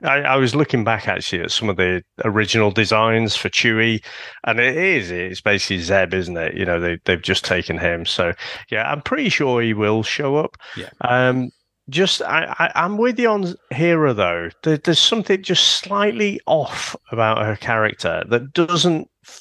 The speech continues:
Speaker 1: feel exactly like the character in, in Rebels. Like, because she seemed to be the,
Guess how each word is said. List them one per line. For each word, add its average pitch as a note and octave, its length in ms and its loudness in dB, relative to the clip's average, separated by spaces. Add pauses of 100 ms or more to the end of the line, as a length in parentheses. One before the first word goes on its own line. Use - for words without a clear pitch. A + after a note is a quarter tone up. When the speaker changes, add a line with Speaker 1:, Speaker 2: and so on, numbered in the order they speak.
Speaker 1:
feel C3+ 480 4
exactly A2 560 2
like G#2+ 240 2
the - 80 -8
character G#2+ 560 0
in, G#2 300 -2
in G#2+ 260 -2
Rebels. B2 500 2 (640)
Like, C3+ 180 2
because D3 240 0
she G3 220 2
seemed D#3 380 0
to B2 100 -4
be A#2 240 2
the, G#2 340 2